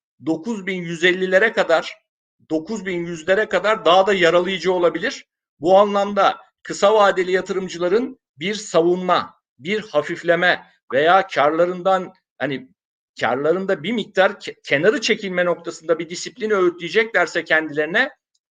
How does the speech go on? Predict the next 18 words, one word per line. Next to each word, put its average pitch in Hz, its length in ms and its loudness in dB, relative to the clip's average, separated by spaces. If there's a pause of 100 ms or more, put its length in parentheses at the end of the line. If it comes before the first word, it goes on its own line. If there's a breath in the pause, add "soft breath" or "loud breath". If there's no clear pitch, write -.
dokuz 208 360 -2
bin 208 80 2
altı 202 300 4
yüz 262 280 -8 (240)
veya 190 360 4
dokuz 220 320 -8
bin 190 140 -6
dört 196 220 0
yüz 180 100 -10
ellinin 196 360 -4
altında 175 540 -4
bir 240 60 -4
miktar 190 320 -2
savunma 202 480 0
dürtüsüne 160 420 -8
geçecekler. 139 640 -4 (400 soft breath)
Bu 262 200 2
bölge 175 580 4